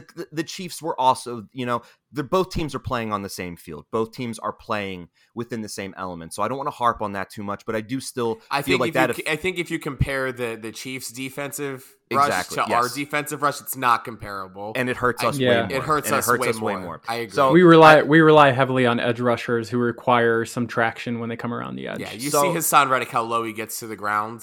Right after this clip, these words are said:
Speaker 2: to get around some of these people. There's no one on the Chiefs doing that, but, but continue.
Speaker 1: You're a, you're a thousand percent right, and I'm,
Speaker 2: Yeah.
Speaker 1: and I am more so minimizing it just
Speaker 2: Yeah.
Speaker 1: because in comparison to taking the biggest sports event that we have,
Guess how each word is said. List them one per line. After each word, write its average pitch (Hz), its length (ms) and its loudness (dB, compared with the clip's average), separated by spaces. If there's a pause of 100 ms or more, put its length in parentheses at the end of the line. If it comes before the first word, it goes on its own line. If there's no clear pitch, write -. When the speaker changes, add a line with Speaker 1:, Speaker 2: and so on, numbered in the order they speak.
(100)
Speaker 2:
to 117 140 -8
get 107 200 -10
around 107 280 -4
some 127 160 -8
of 127 60 -8
these 127 180 -10
people. 131 560 -8
There's 127 260 -8
no 131 100 -6
one 117 120 -8
on 107 100 -8
the 101 60 -14
Chiefs 95 320 -18
doing 95 180 -14
that, 92 180 -16
but, - 240 -14
but 117 140 -14
continue. 139 280 -4
Speaker 1:
You're 127 60 0
a, - 80 -12
you're 156 120 4
a 156 40 6
thousand 151 360 6
percent 127 280 -6
right, 113 200 0
and 110 100 -4
I'm, 107 80 -4
Speaker 2:
Yeah. 98 80 -14
Speaker 1:
and 110 100 -6
I 107 120 -2
am 110 160 -2
more 104 200 -6
so 98 200 -8
minimizing 95 760 -6
it 104 240 -12
just 110 300 -4
Speaker 2:
Yeah. 98 40 -14
Speaker 1:
because 101 440 -8
in 110 140 -10
comparison 101 760 -6
to 95 360 -10 (400)
taking 143 380 -6
the 120 60 -6
biggest 117 380 -8
sports 113 320 -10
event 95 400 -10
that 92 140 -8
we 101 120 -10
have, 87 480 -10